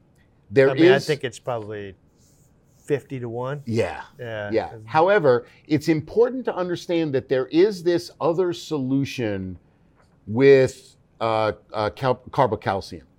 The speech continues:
Speaker 2: Now,
Speaker 1: If
Speaker 2: carbocalcium is only calcium formate then, right?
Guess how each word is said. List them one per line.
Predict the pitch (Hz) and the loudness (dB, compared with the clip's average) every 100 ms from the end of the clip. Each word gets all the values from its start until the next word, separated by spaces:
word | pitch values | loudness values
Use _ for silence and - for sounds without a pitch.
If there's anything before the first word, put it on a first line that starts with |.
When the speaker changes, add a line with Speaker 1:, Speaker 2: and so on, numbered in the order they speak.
| _ _ _ _ _ _ | _ _ _ _ _ _
Speaker 2:
Now, | 117 165 | 4 8
Speaker 1:
If | 190 | 8
Speaker 2:
carbocalcium | 180 180 156 147 127 | 6 4 2 2 -8
is | 107 - | -12 -6
only | 135 147 147 135 | -2 -2 -2 -4
calcium | 147 127 - 123 | -2 -4 -4 -12
formate | 110 123 110 92 | -8 -8 -8 -12
then, | - 87 | -14 -14
right? | 101 123 | -10 -10